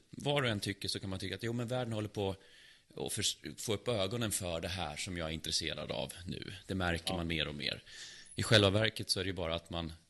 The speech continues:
Speaker 1: kanske letar det som stämmer överens med sin egen teori.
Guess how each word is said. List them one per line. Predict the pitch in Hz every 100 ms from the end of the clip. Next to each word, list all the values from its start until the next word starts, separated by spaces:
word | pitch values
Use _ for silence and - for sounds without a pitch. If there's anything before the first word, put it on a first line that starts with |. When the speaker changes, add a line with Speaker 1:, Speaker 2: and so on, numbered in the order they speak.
| _ _
Speaker 1:
kanske | 85 -
letar | 90 101 95 - 120 87 80 - -
det | 95 82 80
som | - 80
stämmer | - 78 76
överens | 73 71 -
med | -
sin | -
egen | - -
teori. | - -